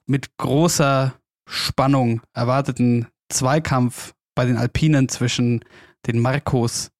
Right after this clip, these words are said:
äh, Odermatt aus der Schweiz und Schwarz aus Österreich so leider nicht erleben werden. Marco Schwarz, äh, nach Sturz raus. Das ist sehr schade. Aber, Lichtblick, Alexander Aumont-Kilde im Riesenslalom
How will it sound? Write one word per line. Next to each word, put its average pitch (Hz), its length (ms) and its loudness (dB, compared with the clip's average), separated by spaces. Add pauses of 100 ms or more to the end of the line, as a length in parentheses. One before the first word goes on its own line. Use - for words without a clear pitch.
(200)
äh, 113 320 -2
Odermatt 123 360 0
aus 120 100 -4
der 127 80 0
Schweiz 123 400 -2
und 117 140 -4
Schwarz 123 420 -4
aus 117 120 -2
Österreich 120 560 -2 (560)
so 135 220 2
leider 120 520 0 (480)
nicht 160 300 2
erleben 113 360 0
werden. 113 400 0 (220)
Marco 117 260 -2
Schwarz, - 600 -4 (680)
äh, 113 300 0 (240)
nach 117 200 -2
Sturz - 600 -4 (580)
raus. 139 400 0 (240)
Das 156 140 2
ist - 40 0
sehr 170 120 4
schade. 147 420 0
Aber, 196 520 2 (960)
Lichtblick, 180 500 0 (540)
Alexander 160 440 4
Aumont-Kilde 160 800 4
im 139 160 4
Riesenslalom 175 800 2